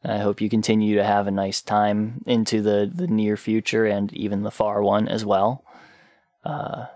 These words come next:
that, that New Year's is coming up, and, you know, we all got shit to do then, I guess. I do. I got a whole thing I gotta still prepare for.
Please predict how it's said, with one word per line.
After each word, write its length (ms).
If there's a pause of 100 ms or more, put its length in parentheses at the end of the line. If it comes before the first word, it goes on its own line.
that, 240
that 160
New 160
Year's 380
is 100
coming 320
up, 260 (1400)
and, 380 (1080)
you 80
know, 160
we 100
all 160
got 200 (200)
shit 300
to 80
do 180
then, 160
I 100
guess. 360
I 160
do. 300 (300)
I 100
got 180
a 80
whole 160
thing 520 (120)
I 160
gotta 400 (200)
still 360 (320)
prepare 320
for. 400